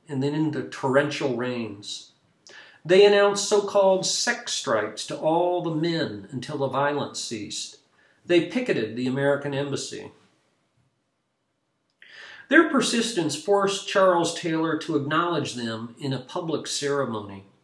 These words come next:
As the president fidgeted in his chair on stage, Gbowee spoke for the nation.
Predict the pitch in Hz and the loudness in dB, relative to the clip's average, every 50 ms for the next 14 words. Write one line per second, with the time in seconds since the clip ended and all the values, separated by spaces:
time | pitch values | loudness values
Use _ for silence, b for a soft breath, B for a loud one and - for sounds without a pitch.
0 | _ _ _ _ _ _ _ _ _ _ B B B B B B B B 196 196 | _ _ _ _ _ _ _ _ _ _ B B B B B B B B 2 4
1 | 190 185 - - 165 - - 254 240 233 247 226 220 - - - - - - 202 | 4 4 2 -2 -4 0 0 0 2 2 2 0 0 -2 -2 -8 -8 -2 -2 -2
2 | 196 190 185 185 185 180 165 165 165 160 156 156 - - - 175 165 165 165 156 | 0 2 2 4 4 6 4 4 2 2 0 -2 -4 -2 0 0 2 2 4 4
3 | 151 151 151 147 135 - - - 160 160 151 160 156 151 139 - - - - - | 4 4 4 2 0 -4 -6 -4 -4 -2 -2 -2 -2 -2 -4 -6 -8 -10 -10 -6
4 | 147 160 139 131 185 202 190 185 170 151 - - - - - 180 165 160 - - | -4 -4 2 4 4 6 6 6 4 4 2 -2 -4 -2 0 0 0 0 -2 -6
5 | - - 151 127 131 127 127 123 - - - - - 98 92 - | -8 -6 -6 -4 -4 -4 -4 -2 -2 -4 -4 -4 -6 -8 -12 -16